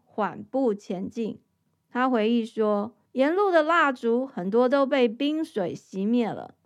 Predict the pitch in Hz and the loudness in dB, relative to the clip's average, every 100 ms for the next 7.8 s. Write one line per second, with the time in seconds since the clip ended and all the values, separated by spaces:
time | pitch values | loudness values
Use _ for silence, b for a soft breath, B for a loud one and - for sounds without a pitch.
0 | _ _ _ _ _ _ _ 359 349 294 | _ _ _ _ _ _ _ 0 2 2
1 | 285 302 320 320 285 302 277 254 240 269 | 4 2 2 2 2 2 2 2 2 2
2 | 269 254 233 196 208 - 226 214 233 b | 0 -2 -4 -2 -4 -4 -2 -4 -8 b
3 | b _ 254 254 240 208 - 233 190 - | b _ 2 2 2 -2 -4 -4 -4 -10
4 | _ _ 226 247 254 277 370 381 320 233 | _ _ 0 0 -2 -4 2 4 6 4
5 | 214 220 240 277 _ - 254 226 190 196 | 4 2 0 -4 _ 0 4 4 2 -2
6 | 226 214 185 - 139 - _ _ _ _ | 0 0 -4 -8 -14 -14 _ _ _ _
7 | - 202 202 202 240 294 240 214 | -6 0 0 2 2 2 2 -2